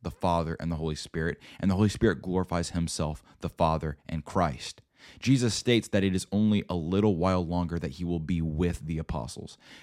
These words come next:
Jesus knows, because of the account in chapter eight, verse twenty-one, that they will seek to go where he goes, and where he is going, they cannot come.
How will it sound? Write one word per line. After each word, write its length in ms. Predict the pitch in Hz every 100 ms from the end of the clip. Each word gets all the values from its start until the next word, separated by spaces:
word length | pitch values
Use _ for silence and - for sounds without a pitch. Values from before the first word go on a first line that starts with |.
| -
Jesus 440 | 101 123 117 95
knows, 480 | 98 101 110 117 87
because 440 | 82 95 110 104
of 100 | 87
the 100 | 90
account 340 | 87 - 95 -
in 120 | 87
chapter 460 | - 90 - 90 -
eight, 240 | 92 92 - _ _ -
verse 200 | 92 78
twenty-one, 600 | - 90 80 110 107 87 - -
that 240 | 98 -
they 140 | 92 110
will 180 | 101 98
seek 480 | - - 120 - - _
to 80 | -
go 400 | 87 98 92 98
where 260 | 85 90 87
he 240 | 90 90
goes, 480 | 90 98 87 58 - _ - -
and 160 | 95
where 180 | 92 113
he 220 | 90 113
is 100 | 113
going, 320 | 87 104 92 85
they 180 | 90
cannot 600 | 95 - 92 87 87 -
come. 420 | - 113 82 69